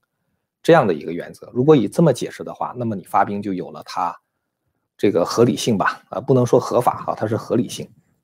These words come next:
呃，那么这个问题在法理上比较复杂哈，我只是简单的探讨一下哈，就在这里面简单的讨论一下。也就是说呢，其实国防部长的话，他们把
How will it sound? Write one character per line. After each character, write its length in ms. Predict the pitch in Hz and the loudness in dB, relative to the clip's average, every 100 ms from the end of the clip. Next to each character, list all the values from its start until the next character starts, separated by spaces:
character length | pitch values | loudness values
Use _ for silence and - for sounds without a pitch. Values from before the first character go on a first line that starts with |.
| _ _ _ _ _ - | _ _ _ _ _ 2
呃， 300 | 110 107 117 | 6 8 6
那 80 | 147 | 6
么 80 | 143 | 6
这 120 | 175 | 6
个 60 | 151 | 6
问 100 | 123 | 6
题 120 | 117 | 4
在 100 | 110 | 2
法 160 | - | 2
理 80 | 117 | 0
上 160 | 107 104 | -2 -6
比 100 | 87 | -10
较 140 | 80 | -12
复 180 | - 123 | -6 -4
杂 140 | - | -2
哈， 120 | - 101 | -4 -6
我 80 | 120 | -2
只 100 | 139 | 0
是 60 | |
简 140 | - 85 | -2 -4
单 120 | 104 | -2
的 80 | 117 | -2
探 220 | - 123 | 0 -2
讨 180 | - 85 | -2 -10
一 60 | |
下 180 | - 80 | -8 -8
哈， 140 | - - | -8 -10
就 100 | 104 | -4
在 120 | 117 | -2
这 60 | 104 | -2
里 40 | |
面 120 | 104 | -4
简 120 | 107 | -4
单 140 | - 104 | -4 -4
的 80 | 104 | -4
讨 200 | - - | -6 -10
论 140 | 90 | -10
一 80 | 80 | -8
下。 160 | - - _ _ | -10 -10 _ _
也 100 | - | 0
就 140 | 113 156 | 4 6
是 100 | 151 | 8
说 160 | 147 | 6
呢， 140 | 139 92 | 6 2
其 240 | - 147 | 2 2
实 260 | 139 123 120 - - _ _ _ _ _ _ _ _ _ | 4 4 2 -4 -20 _ _ _ _ _ _ _ _ _
国 140 | 156 | 4
防 160 | 175 180 | 6 6
部 100 | 175 | 6
长 220 | 139 - | 4 2
的 80 | 98 | 0
话， 140 | 101 | 2
他 120 | 104 139 | 2 2
们 160 | 143 | 2
把 300 | 139 78 - | 2 -2 -6